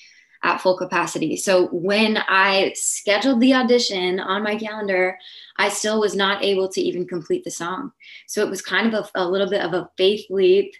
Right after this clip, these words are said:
to say, like, "Okay, well, if this is meant for me, then my body's just gonna have to heal in time." Um, so I,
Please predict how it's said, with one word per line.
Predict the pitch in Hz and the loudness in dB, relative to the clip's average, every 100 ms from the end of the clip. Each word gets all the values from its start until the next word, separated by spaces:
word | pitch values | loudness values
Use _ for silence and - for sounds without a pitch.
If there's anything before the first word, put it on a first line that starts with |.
| _ - _ - | _ -20 _ -10
to | 190 | -6
say, | 196 196 | -2 0
like, | 190 175 - | 0 -2 -4
"Okay, | 196 269 262 | -2 0 2
well, | 214 196 | 2 0
if | 196 | 0
this | 240 254 | -2 -2
is | 226 | -2
meant | 214 226 - | -2 -2 0
for | 262 | 2
me, | 262 269 262 262 262 _ _ _ _ _ - | 6 6 4 2 -2 _ _ _ _ _ -4
then | 185 175 170 | -2 0 -2
my | 165 165 | -2 -2
body's | 185 190 190 | -2 -2 -4
just | - 180 | -8 -8
gonna | 190 180 | -8 -6
have | 180 175 | -6 -8
to | 175 | -10
heal | 190 208 | -8 -6
in | 196 | -8
time." | 196 190 226 - - _ _ - _ _ | -8 -6 -6 -8 -14 _ _ -20 _ _
Um, | 202 196 190 180 185 - - | -2 0 0 -2 -4 -10 -16
so | - 233 220 214 208 - _ _ _ _ _ - | -2 4 6 6 2 -4 _ _ _ _ _ 0
I, | 202 208 202 - | 4 4 4 2